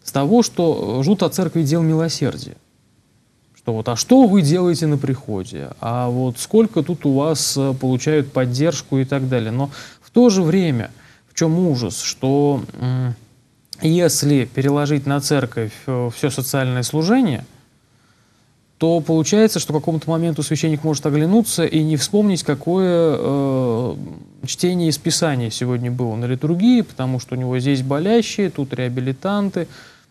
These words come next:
А, тут, э, лектории для взрослых, здесь школа для детей.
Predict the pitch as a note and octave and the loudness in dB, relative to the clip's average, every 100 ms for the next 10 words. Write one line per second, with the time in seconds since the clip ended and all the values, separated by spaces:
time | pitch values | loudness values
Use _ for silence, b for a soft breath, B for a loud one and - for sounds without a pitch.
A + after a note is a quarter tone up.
0 | - C3+ C#3 C3 C3+ C#3+ C3+ - C#3 C3+ | -8 -4 -2 -2 -2 -2 -2 -2 0 2
1 | C3 B2+ C3+ D3 C3+ C3 C3+ C3 E3+ G#3 | 2 0 0 0 2 2 0 0 2 0
2 | G3+ D3+ C3 C3 - C#3 C3 B2+ C3 B2+ | 0 0 0 0 -2 0 0 0 0 0
3 | C#3 - G#3 A3 | -2 0 0 0